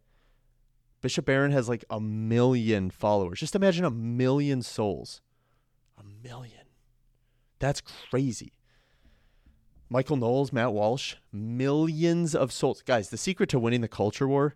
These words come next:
is a bunch of Catholic influencers that just crush life, and we have tens of millions of followers 'cause we have truth on our side. So we just have to expose people to it. Okay? So, but we have to be charismatic and in shape and, like, crushing it in all areas and have money and stuff 'cause that's what's appealing to them.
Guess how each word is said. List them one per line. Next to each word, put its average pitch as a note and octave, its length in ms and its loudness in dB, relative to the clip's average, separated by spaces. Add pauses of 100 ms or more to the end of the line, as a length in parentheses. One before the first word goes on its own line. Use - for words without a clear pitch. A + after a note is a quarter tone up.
is - 140 -4
a A2 60 0
bunch A2+ 300 -2
of B2+ 120 -6
Catholic G#2 320 0
influencers A2 600 -4
that A2 120 -8
just - 160 -10
crush - 360 -2
life, G2+ 360 0
and G#2 120 -6
we G2+ 80 0
have F#2+ 120 -2
tens G#2 240 -4
of G#2+ 80 -6
millions G2 200 -2
of G2 80 -8
followers G2 260 -2
'cause C#3+ 160 -4
we F3 80 6
have G#3+ 140 6
truth F3 420 0
on B2 120 2
our G#2+ 100 0
side. G#2 560 2 (420)
So - 100 -8
we C3+ 40 -2
just D3+ 120 -4
have F#3 100 6
to E3+ 100 2
expose C3+ 540 2
people - 300 -8
to G2 180 -6
it. - 160 -10 (1000)
Okay? A#2 300 -2
So, C3 140 -10
but C3+ 160 0
we D3 100 6
have D3+ 120 4
to - 60 -6
be D3+ 60 -2
charismatic A#2 640 2
and A#2 80 -4
in A2 60 -4
shape G#2+ 340 -2
and, A2 60 -6
like, G2+ 120 -2
crushing A2+ 380 -4
it A2 40 0
in G2+ 100 -4
all G2 180 0
areas F#2+ 400 -2
and G2+ 100 -6
have G#2+ 160 -2
money G2 240 -4
and F#2+ 120 -8
stuff G2 280 -4 (380)
'cause A#2 140 -6
that's C3 240 2
what's C3+ 140 -2
appealing A#2+ 420 -2
to A2 120 -10
them. G#2+ 300 -4